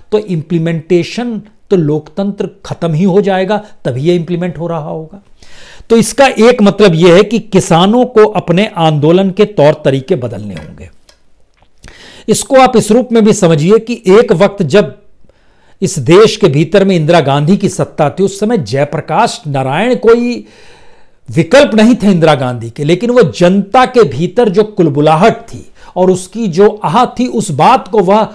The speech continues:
सतह पर लेकर आ रहे थे। मौजूदा वक्त में किसानों का जो संकट है, मजदूरों का जो संकट है,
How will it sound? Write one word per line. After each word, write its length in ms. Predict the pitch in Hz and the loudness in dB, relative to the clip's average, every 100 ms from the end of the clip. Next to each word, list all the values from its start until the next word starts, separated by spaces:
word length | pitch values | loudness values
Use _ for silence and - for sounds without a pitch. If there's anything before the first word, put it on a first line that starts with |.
| - | -12
सतह 400 | - 208 208 247 | -4 -2 2 2
पर 200 | 208 156 | 2 0
लेकर 280 | 143 139 123 | -2 -4 -8
आ 100 | 110 | -10
रहे 220 | 113 110 | -14 -20
थे। 260 | - - _ _ - - | -20 -20 _ _ -20 -8
मौजूदा 520 | 156 180 156 208 214 240 | -2 0 0 0 2 2
वक्त 320 | 185 - - | 2 -4 -4
में 140 | 220 233 | -4 -4
किसानों 580 | - 180 180 196 254 | -6 -4 -2 2 0
का 160 | - 170 | 0 0
जो 120 | 143 | -2
संकट 480 | 127 139 123 151 139 | -4 -8 -8 -10 -8
है, 100 | 175 | -6
मजदूरों 540 | 170 156 120 185 247 240 | -4 -6 -4 -2 0 -2
का 140 | 165 | -2
जो 140 | 135 131 | -4 -6
संकट 480 | - 131 143 147 | -10 -12 -10 -6
है, 200 | 202 214 | -4 -4